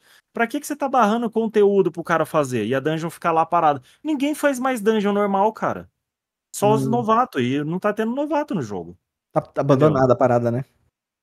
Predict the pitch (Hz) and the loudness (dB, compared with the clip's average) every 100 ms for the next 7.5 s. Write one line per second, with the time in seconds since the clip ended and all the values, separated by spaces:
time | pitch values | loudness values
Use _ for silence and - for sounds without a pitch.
0 | _ _ - 160 202 254 240 269 277 233 | _ _ -16 -4 -2 -2 -4 -6 -6 -4
1 | 220 202 202 190 190 185 - 180 226 214 | -4 -2 0 0 -2 -4 0 2 2 -2
2 | 160 165 202 185 - 208 233 214 190 - | -2 -2 -2 -4 -4 -4 -4 -2 -4 -2
3 | 196 180 185 196 208 196 202 196 190 190 | -2 0 0 -2 -6 -4 -4 -2 -2 -2
4 | 185 190 143 113 175 - 214 202 208 202 | -2 -4 -4 -4 -4 -6 -8 -8 -6 -2
5 | 220 220 233 160 98 _ _ - 127 104 | 0 0 -2 -4 -8 _ _ -10 -4 -4
6 | 98 147 147 135 131 147 156 185 143 95 | -4 -6 -4 -6 -6 -6 -6 -4 -2 -4
7 | 92 _ - 113 | -8 _ -8 -8